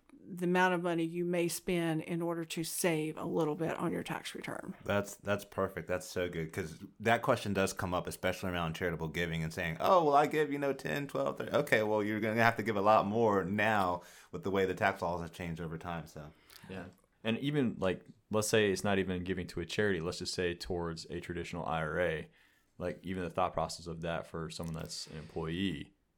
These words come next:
Speaker 3: what's your thoughts around that?
Speaker 1: Right. So with my business clients, my response to them usually is, if you have money that you want to spend,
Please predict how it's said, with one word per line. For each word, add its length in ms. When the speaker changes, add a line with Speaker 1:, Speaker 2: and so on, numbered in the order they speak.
Speaker 3:
what's 160
your 80
thoughts 260
around 260
that? 240
Speaker 1:
Right. 340
So 480
with 280
my 180
business 440
clients, 580
my 420
response 580
to 100
them 260
usually 420
is, 200
if 280
you 300
have 440
money 360
that 200
you 160
want 300
to 120
spend, 680